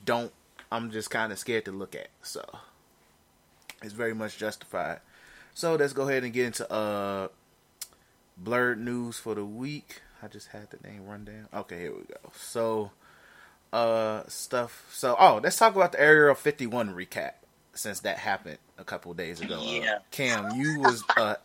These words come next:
Speaker 1: you, you pretty much was tuned in on everything, so you, I'll let you talk about it.
Speaker 2: Oh, man. All right, so earlier this week, so even before the raid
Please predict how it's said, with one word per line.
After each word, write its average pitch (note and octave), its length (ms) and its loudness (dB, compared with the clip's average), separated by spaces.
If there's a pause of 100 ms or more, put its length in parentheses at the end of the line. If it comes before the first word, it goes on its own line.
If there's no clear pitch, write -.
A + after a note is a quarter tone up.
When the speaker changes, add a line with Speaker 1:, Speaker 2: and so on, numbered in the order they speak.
Speaker 1:
you, C#3 340 -2
you C3 300 -6
pretty B2 200 -4
much A#2 260 -2 (180)
was G2+ 160 -6
tuned A2+ 340 -4
in G2+ 200 -4
on E2+ 160 -8
everything, C#2+ 440 -10
so F2+ 200 -6
you, G2+ 220 -12
I'll G#2 180 0
let F#2 200 -10
you F2 140 -14
talk - 240 -14
about - 260 -8
it. - 80 -16
Speaker 2:
Oh, C#3+ 1160 0
man. C3 460 0 (100)
All C3+ 100 6
right, A#2+ 220 8
so B2 320 4
earlier F3+ 600 8
this C3+ 320 6
week, A2+ 240 -6
so A2+ 200 0 (160)
even D#3+ 220 -4
before B2+ 320 -4
the G#2+ 80 -2
raid G#2 400 -2